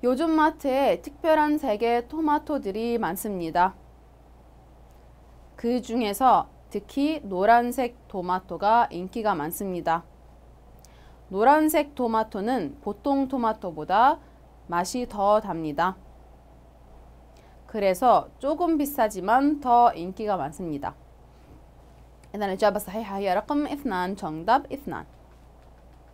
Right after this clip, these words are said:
ننتقل الآن إلى رقم تسعة وخمسين من القراءة. 오십구 번.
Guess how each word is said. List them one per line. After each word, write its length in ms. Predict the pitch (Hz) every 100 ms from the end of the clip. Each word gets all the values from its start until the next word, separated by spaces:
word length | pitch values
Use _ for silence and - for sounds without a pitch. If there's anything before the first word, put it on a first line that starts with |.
| - - - - - - - -
ننتقل 360 | 208 330 330
الآن 280 | 202 269 269
إلى 100 | 220 247
رقم 240 | 277 262 262
تسعة 380 | 269 277 233 240
وخمسين 480 | 208 196 208 285 294
من 100 | 247
القراءة. 500 | - 170 151 143 147
오십구 800 | 190 - 202 - - - 294 226
번. 420 | 156 165 285